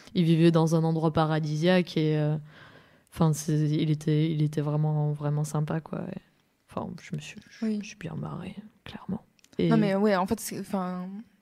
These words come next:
Speaker 2: je pense que c'est un truc, euh, important, euh, même si tu gardes pas contact avec les gens. Enfin, en voyage, je pense que c'est compliqué de, de garder le contact, euh, a posteriori, de, après avoir
Speaker 1: Franchement,
Speaker 2: voyagé.
Speaker 1: ça dépend.
Speaker 2: Ah
Speaker 1: Maintenant,
Speaker 2: ouais ?
Speaker 1: avec les réseaux sociaux, clairement pas, tu vois.
Speaker 2: Ouais.
Speaker 1: J'ai plein de,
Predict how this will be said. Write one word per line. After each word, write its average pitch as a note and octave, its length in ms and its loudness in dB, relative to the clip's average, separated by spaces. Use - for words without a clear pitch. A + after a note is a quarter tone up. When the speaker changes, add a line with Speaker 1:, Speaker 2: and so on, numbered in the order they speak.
Speaker 2:
je - 60 -20
pense G#3 200 -4
que - 80 -8
c'est G3+ 140 -4
un F#3+ 100 -2
truc, G#3 300 -6
euh, F#3 180 0
important, F#3+ 580 0
euh, F#3+ 100 2
même A3 200 2
si A3+ 280 -4
tu G#3 120 -6
gardes G3 180 0
pas G#3+ 140 0
contact G#3+ 360 0
avec F#3+ 200 -2
les G#3+ 80 0
gens. G#3+ 100 2
Enfin, G#3+ 180 0
en G3+ 40 2
voyage, G#3+ 260 2
je - 80 -12
pense A#3 160 0
que G#3+ 120 -6
c'est G#3+ 120 -2
compliqué A3 440 0
de, F3+ 340 2
de F#3+ 200 0
garder G3+ 240 6
le G3 80 2
contact, G#3+ 400 -4
euh, F#3 400 -2
a F#3 80 -4
posteriori, G3+ 680 -2
de, G3 160 -2
après G3 320 -4
avoir G#3 200 0
Speaker 1:
Franchement, G3 240 8
Speaker 2:
voyagé. B3+ 140 0
Speaker 1:
ça A#3 100 6
dépend. A3+ 300 4
Speaker 2:
Ah G3 40 8
Speaker 1:
Maintenant, A3 320 10
Speaker 2:
ouais ? A3+ 60 12
Speaker 1:
avec F#3+ 180 10
les G3 80 10
réseaux F3+ 260 6
sociaux, F#3+ 320 0
clairement F3+ 400 4
pas, F3+ 160 4
tu - 180 -4
vois. A3+ 100 4
Speaker 2:
Ouais. G#3 120 2
Speaker 1:
J'ai F3 160 -4
plein F#3+ 200 4
de, G3 60 6